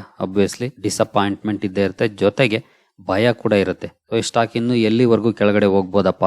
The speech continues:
ಅಂತ. So in case ನಾವು ವಾರಿ ರಿನ್ಯೂವಬಲ್ ಟೆಕ್ನಾಲಜೀಸ್‌ನ ಲಾಸ್ಟ್ ಫೈವ್ ಡೇಸ್ ಪರ್ಫಾರ್ಮೆನ್ಸ್ ಅನ್ನು ನೋಡಿದ್ರೆ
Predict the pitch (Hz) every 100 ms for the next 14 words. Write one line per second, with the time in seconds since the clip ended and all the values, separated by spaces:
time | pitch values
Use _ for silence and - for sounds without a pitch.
0 | 90 82 - _ _ - 139 139 147 151
1 | 139 135 120 127 123 123 123 120 117 110
2 | - 117 117 113 - 120 113 107 104 -
3 | 107 110 110 - 104 110 104 107 110 104
4 | 110 117 107